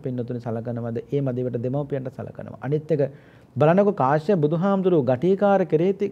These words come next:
ගටිකාර කෙරෙහි තිබුණ පින්නතුනි විශ්වාසය කොච්චරද කියලා.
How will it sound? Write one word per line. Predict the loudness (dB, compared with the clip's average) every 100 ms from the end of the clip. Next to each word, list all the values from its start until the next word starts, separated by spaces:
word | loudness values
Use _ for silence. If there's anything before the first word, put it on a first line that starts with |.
| 0
ගටිකාර | 0 2 0 2 2 4 2 -2 -20 -20 _ 4
කෙරෙහි | 6 6 4
තිබුණ | 2 2 0
පින්නතුනි | 0 -2 0 0
විශ්වාසය | 0 0 2 2 2
කොච්චරද | 0 -4 -4 -6 -6
කියලා. | -8 -10